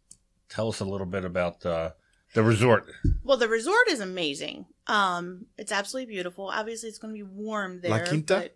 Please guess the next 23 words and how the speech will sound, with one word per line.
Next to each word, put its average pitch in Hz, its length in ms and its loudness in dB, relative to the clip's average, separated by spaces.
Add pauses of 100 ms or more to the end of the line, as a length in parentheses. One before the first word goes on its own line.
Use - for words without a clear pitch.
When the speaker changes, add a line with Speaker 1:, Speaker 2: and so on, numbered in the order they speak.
(360)
Speaker 2:
La 202 80 -4
Quinta? 294 560 -2 (100)
Speaker 3:
La - 100 -8
Speaker 1:
Not, 101 120 0
Speaker 3:
Quinta. 120 120 0
Speaker 1:
not 104 200 6
the 110 60 -2
budget 98 340 2
hotel. 87 500 -4
Speaker 3:
Yeah. 90 200 -6 (100)
Speaker 2:
No, 214 440 0
not 208 260 0
at 208 120 0
all. 180 180 0
I 202 120 -6
think, 254 340 -8
yep, 220 240 -2
there's 208 180 -6
some 214 140 -6
pictures. 214 560 -8
I - 20 -8
mean, 196 140 -6
it's - 280 -6